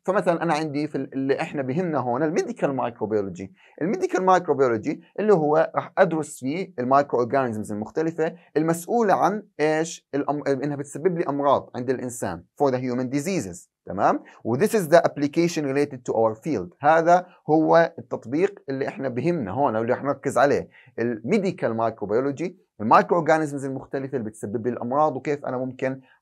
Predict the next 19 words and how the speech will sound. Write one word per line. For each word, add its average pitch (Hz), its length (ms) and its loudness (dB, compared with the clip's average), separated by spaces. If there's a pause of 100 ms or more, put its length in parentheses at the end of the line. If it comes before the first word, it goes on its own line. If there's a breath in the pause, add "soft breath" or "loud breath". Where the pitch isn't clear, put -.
أعالجها. 98 540 0 (200 soft breath)
الآن 185 320 4
التخصصات 214 520 0
الثانية 202 300 0
برضو 185 200 0
بيدرسوا 160 360 -4
مايكروبيولوجي. 123 580 -2
مثلًا 147 400 -2 (180 soft breath)
اللي 135 100 -2
بيدرس 175 520 -2
تخصص 160 320 -6
له 147 100 4
علاقة 151 260 4
بالزراعة 139 580 4
بيدرس 143 320 -4
إشي 151 180 -10
اسمه 156 320 -8
agricultural 139 840 -2
microbiology 110 760 -2